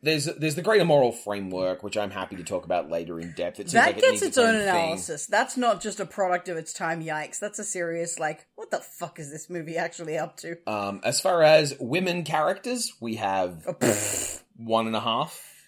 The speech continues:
Speaker 2: Well, we've got Magical Jesus Fairy.
Speaker 1: And we've got
Speaker 2: She's pretty. Did you know she's pretty?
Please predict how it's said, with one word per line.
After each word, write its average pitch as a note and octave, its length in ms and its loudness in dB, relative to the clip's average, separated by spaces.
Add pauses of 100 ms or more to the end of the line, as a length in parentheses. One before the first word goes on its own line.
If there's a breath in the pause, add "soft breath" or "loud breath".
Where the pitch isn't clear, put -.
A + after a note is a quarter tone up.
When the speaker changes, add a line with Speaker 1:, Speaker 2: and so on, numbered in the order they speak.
(100 loud breath)
Speaker 2:
Well, G#3 300 8
we've C#4 180 2
got A#3 240 8
Magical A3 400 0
Jesus A#3+ 500 -6
Fairy. D#3 640 -6
Speaker 1:
And G#2+ 240 0
we've G#2+ 140 -4
got F#2 220 0
Speaker 2:
She's D#4 280 -4
pretty. A3 400 -2
Did E3 160 -14
you F#3 80 -10
know G#3+ 100 -6
she's A3 220 -8
pretty? A3 460 -8